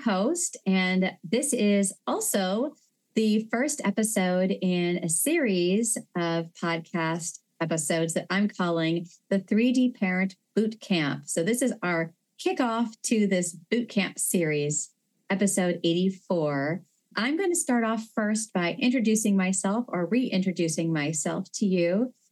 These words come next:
so you get to know a little bit about me, my background, and how I came to start the three D Parent and be a certified parent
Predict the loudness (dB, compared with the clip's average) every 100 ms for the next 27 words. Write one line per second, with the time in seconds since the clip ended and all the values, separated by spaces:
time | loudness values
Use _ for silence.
0 | -6 0 2 2 0 0 2 2 2 2
1 | 2 2 0 -2 2 4 4 4 2 -2
2 | -2 -2 -2 0 2 2 2 0 _ 0
3 | 2 2 2 0 -4 -2 -2 0 -4 -4
4 | -2 0 2 0 -2 -8 -8 -2 -2 -2
5 | -6 -4 -2 -2 -2 -2 -4 -2 -2 -4
6 | -6 -2 0 0 0 -2 -2 -2 -2 -2
7 | -4 -4 -4 -2 -4